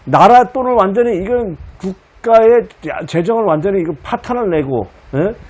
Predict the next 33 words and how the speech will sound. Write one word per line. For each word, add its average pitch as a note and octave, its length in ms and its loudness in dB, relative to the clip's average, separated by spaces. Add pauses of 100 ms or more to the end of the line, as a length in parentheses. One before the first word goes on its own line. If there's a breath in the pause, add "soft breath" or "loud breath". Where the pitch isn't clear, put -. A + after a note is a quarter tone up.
(520 loud breath)
이, E3+ 80 -2
이 F#3 400 0
나라 F3 240 4
돈을 G#3+ 280 -2
다 F3 160 2
지금 D#3+ 320 -8
이제 C#3+ 140 -4
완전히 D3 800 -4
이 - 20 -8
거덜내는 C#3 600 -2 (180)
이런 G#3 280 0
이 E3+ 100 -2
문재인이 D#3+ 680 0
이 F3 60 -6
괴뢰 E3+ 340 0
정권, C#3+ 340 -2
이 F3+ 120 -4
도둑, E3+ 320 -2
이, F3+ 320 -4 (320)
이 F3 180 -4
도적의 F#3 760 2
이 - 40 -6
집단, C#3 440 -2 (340)
이 C#3+ 180 -4
도적의 G3+ 400 0
정권이었어요. C3 800 -6 (200)
도적질. C3+ 380 -4
그래서 G#3+ 260 0
이 G3 280 -2 (280 loud breath)
이재명이 G#3+ 460 0
같은 G3 340 0 (120)
도적질을 G#3+ 640 0
해갖고 F#3+ 260 -4